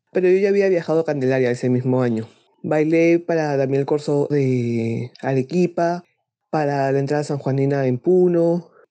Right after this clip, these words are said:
y casi todas las presentaciones que tenía la agrupación, tanto oficiales como del mismo bloque. ¿Y qué es lo que pasa? Yo es-, estaba bailando en Candelaria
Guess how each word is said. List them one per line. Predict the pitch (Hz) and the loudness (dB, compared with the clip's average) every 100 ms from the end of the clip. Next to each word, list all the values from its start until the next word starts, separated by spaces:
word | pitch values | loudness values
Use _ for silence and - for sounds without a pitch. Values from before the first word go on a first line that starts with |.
| _ | _
y | 170 | -2
casi | 208 226 | -2 -2
todas | 214 214 214 | 0 2 2
las | 190 170 | 0 -2
presentaciones | 160 170 160 160 175 180 196 | -2 -2 -2 -2 0 -2 -2
que | 160 | -2
tenía | 143 139 147 | -2 0 0
la | 156 | 2
agrupación, | 151 139 113 135 123 117 - _ _ _ - | 0 -2 -4 -2 -4 -4 -12 _ _ _ -4
tanto | 175 196 | -2 -2
oficiales | 196 170 180 170 180 - | -2 -2 0 0 0 -2
como | 156 135 | -2 0
del | 127 123 | 2 0
mismo | 135 156 | 0 0
bloque. | 190 190 - - - _ _ _ _ | 0 -2 -4 -20 -20 _ _ _ _
¿Y | - 175 170 156 | 0 2 2 0
qué | - | -2
es | 202 | -2
lo | 208 | 0
que | 190 | 0
pasa? | 170 160 135 123 135 _ _ - | -2 -4 -4 -8 -10 _ _ -6
Yo | 175 190 196 196 - | 0 2 2 0 -2
es-, | 170 - _ - | -4 -6 _ -10
estaba | 143 165 170 | -4 0 2
bailando | 160 156 160 160 147 - _ _ - | 2 0 2 2 2 -2 _ _ -6
en | 165 | -2
Candelaria | 196 208 208 165 151 302 | 0 2 0 0 -2 -4